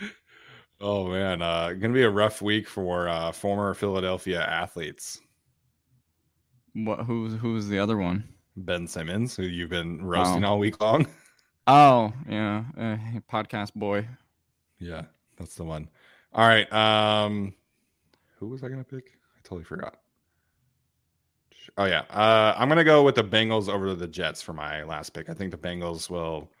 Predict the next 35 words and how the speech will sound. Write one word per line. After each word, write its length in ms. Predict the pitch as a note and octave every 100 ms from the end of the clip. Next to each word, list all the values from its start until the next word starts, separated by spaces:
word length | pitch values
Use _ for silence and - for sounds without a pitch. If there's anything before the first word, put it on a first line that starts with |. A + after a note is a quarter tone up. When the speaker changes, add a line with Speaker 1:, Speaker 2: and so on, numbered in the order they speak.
| _ _ _ _ -
Speaker 1:
uh, 340 | E2 D#2+ D#2+
figure 340 | - - A2+ A#2
out 160 | A2
how 200 | F#2+ G#2+
to 480 | G#2 G#2 G2+ G2 F#2
throw 240 | - G#2+ G#2+
the 80 |
ball 240 | G#2 G2 G2
against 280 | F#2+ F#2+ -
cover 220 | G#2 G2
two 380 | - A#2+ F2+ D#2
for 420 | - D#2+ D#2 D2+ -
the 160 | F#2+ F2
first 220 | E2 D#2+
time 260 | - D#2 D2+ D2+
in 120 | D#2+
their 140 | D#2+
life. 360 | D#2 D2+ - - F#4+
Speaker 2:
<laughs> 680 | _ _ _ _ _ _
Speaker 1:
It's 160 | - -
been 120 | - G#2+
the 80 |
weirdest 360 | F#2 F2 F2 -
thing. 320 | E2 D#2 E2+
Like, 260 | E2+ D#2 - _ -
I 60 |
think 220 | G2 G#2+
their, 340 | G2+ G2 F2+ E2+ _ _ _ _ _ _ _ -
uh, 540 | F#2 E2 D#2+ D#2+ D2+ - _ _ _ _ _ _
protection 460 | A2 G#2 G2+ G#2
plan 240 | F#2+ G2 F#2+
is, 260 | F2+ E2 -
is 200 | F#2 E2+
suspect, 560 | - G2 - A2+ A2
but 300 | - D#2+ D#2+